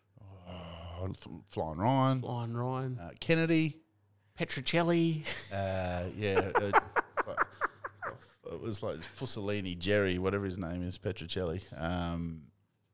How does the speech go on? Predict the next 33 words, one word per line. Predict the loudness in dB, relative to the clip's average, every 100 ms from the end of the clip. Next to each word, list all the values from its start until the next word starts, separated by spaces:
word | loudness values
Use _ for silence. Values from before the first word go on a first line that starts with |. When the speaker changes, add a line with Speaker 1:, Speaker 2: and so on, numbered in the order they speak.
| _ -12 -12 _ -6
Speaker 1:
yeah, | 0 0
they | 0
got | 0 0
some | 0 0
quality | -4 -6 0 2 2 0
on | -4
the |
pine | -4 -2 0 -2
injured, | -4 -4 -8 -8
so | -4 -4 -4 -10 -20 _ -20 -20 -18 -20 -20 _ _ -8
they're, | -4 0 0
they're | 2
gonna | 0 2
go. | 4 6 6 2 -2 -10 -14 -10 -4
They're | -2
gonna | 0 -2
face | 0 2 2
a | 2
rampant | 0 0 -2 -6
Freo. | -2 0 2 2 0 -6 -20 -10 -2
Who | 2
knows | 2 2
if | 2
that's | 0 0
gonna | -2 0
be | 0
in | 0
front | -2 -2 -2
of | -4 -10 -20 -14
three | -4 -2 0
people | 0 0 -2 0
or | 2 0 -2 _
<laughs> | -8